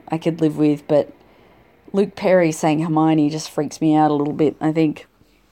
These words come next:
Plus, she's, she's probably the worst actress of the bunch and the most, um, sort of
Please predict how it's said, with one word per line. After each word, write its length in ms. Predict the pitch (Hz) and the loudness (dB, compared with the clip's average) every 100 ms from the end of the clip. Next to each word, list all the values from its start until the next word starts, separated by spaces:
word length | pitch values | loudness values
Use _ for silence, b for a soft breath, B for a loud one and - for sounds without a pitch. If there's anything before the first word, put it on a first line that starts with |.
| _ _ - | _ _ -2
Plus, 180 | 226 226 | 0 0
she's, 440 | 202 190 - - | 0 -2 -4 -8
she's 180 | - 202 | -6 -4
probably 400 | 254 220 196 185 | 0 0 2 2
the 100 | 165 | 4
worst 280 | 160 165 - | 2 0 -2
actress 500 | 185 - 180 151 170 | -6 -4 -4 -4 -4
of 140 | 156 | -4
the 60 | 160 | 2
bunch 340 | 156 143 139 | 2 2 2
and 180 | 151 156 | 2 4
the 40 | |
most, 420 | 156 151 160 - b b b b b b b b _ | 4 2 -2 -10 b b b b b b b b _
um, 480 | 160 165 165 151 - - _ _ _ _ _ | -2 0 2 0 -2 -12 _ _ _ _ _
sort 280 | - - 170 | -12 -6 -2
of 200 | 156 | -4